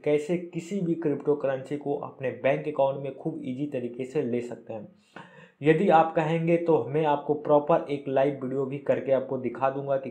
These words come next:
किस तरह से किसी भी क्रिप्टो करेंसी को अपने bank account में खूब easy तरीके से transfer करते हैं दोस्तों,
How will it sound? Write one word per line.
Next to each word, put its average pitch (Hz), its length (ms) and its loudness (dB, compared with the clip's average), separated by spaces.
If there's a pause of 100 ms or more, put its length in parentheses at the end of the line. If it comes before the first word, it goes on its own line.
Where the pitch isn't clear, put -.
(140)
किस 180 240 -2
तरह 147 140 4
से 139 160 -6
किसी 165 400 -8
भी 175 140 0
क्रिप्टो 143 340 -6
करेंसी 123 380 -6
को 127 200 -2
अपने 123 200 -8
bank 127 320 -6
account 123 340 0
में 123 100 -6
खूब - 280 -10
easy 127 220 -10
तरीके 117 320 -4
से 147 140 -6
transfer 120 440 -4
करते - 340 -14
हैं 110 140 -12
दोस्तों, - 340 -14